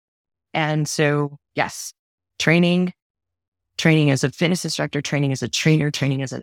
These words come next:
athlete. Yes, lots of training. Do I love it? Yes. I'm a life.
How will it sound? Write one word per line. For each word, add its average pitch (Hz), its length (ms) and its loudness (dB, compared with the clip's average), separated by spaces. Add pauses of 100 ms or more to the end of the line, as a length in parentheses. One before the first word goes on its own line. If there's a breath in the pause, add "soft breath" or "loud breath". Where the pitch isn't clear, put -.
athlete. 143 640 0 (160)
Yes, - 380 -6
lots 143 320 2
of - 120 -6
training. 143 480 0 (520)
Do 156 140 4
I 139 80 6
love 139 220 6
it? 277 140 2 (180)
Yes. - 420 -4 (420)
I'm 147 160 4
a 151 120 6
life. 143 280 2